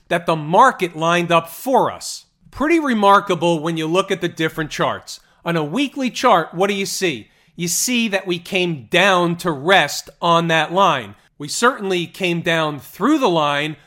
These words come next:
but you can see we're resting on the line. So from a weekly perspective, obviously it depends on where we close Friday, meaning the weekly close.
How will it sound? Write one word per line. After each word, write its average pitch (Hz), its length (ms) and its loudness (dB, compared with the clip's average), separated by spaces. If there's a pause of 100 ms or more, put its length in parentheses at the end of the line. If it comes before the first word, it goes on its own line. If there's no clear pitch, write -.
(120)
but 175 160 -10
you 185 120 -6
can 175 200 -6
see 285 360 -6
we're 180 220 0
resting 190 600 -2 (140)
on 226 280 2
the 226 100 2
line. 139 460 0 (160)
So 196 220 0
from 196 260 0
a 175 60 2
weekly 240 680 -4
perspective, 196 1000 -4 (280)
obviously 180 640 0
it 156 120 -6
depends 160 680 -4 (200)
on 147 200 -8
where 180 160 2
we 170 140 2
close 165 500 0
Friday, 175 640 0
meaning 156 320 -4
the 143 80 -4
weekly 160 400 -2
close. 185 520 0